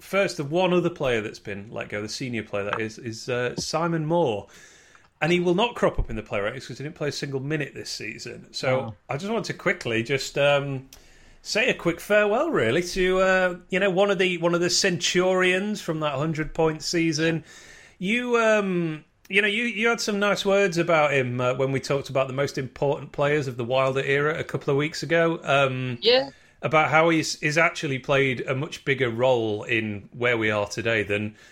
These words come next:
Speaker 1: I think maybe, uh, well, certainly myself sort of thinks, like, oh, in, like, the, the, you know, if you just put me on the spot kind of thing. When you, when you laid out the case, it was like, "Oh, okay, actually, that does make a lot of sense." But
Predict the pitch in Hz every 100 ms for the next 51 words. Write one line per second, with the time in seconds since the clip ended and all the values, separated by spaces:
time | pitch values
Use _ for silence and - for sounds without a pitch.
0 | - _ - - 113 117 - 113 113 113
1 | 113 113 113 113 113 120 131 120 110 101
2 | - _ - - - _ - 117 117 113
3 | 123 131 190 - - - 127 117 110 -
4 | _ _ _ _ _ _ - - - 135
5 | - - 139 123 120 190 180 170 170 151
6 | 151 127 - 135 135 143 139 135 117 127
7 | 120 165 127 113 113 - 160 160 117 107
8 | 110 113 117 117 - - - 127 127 131
9 | 120 110 135 139 - 107 113 226 339 302
10 | 240 117 123 147 120 123 123 110 110 113
11 | 135 139 139 113 127 127